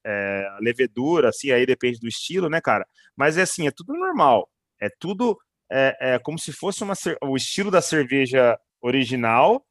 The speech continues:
né, porém reduzido em teor alcoólico, que é o principal. É óbvio que também a ideia é fazer com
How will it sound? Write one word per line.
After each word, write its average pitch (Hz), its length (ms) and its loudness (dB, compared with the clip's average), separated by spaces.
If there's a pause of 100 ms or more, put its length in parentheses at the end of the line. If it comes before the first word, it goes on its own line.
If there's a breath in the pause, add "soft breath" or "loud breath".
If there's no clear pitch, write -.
(240)
né, 135 160 -2
porém 147 540 0 (140)
reduzido 131 680 -4
em 180 60 -10
teor 147 180 0
alcoólico, 127 540 0
que - 40 -6
é 123 40 -4
o - 20 -6
principal. 120 580 0
É 151 60 6
óbvio 143 320 6
que - 80 -20
também 127 380 -2 (200)
a 113 140 0
ideia 120 280 2
é - 20 -4
fazer 131 320 -2
com 127 120 -16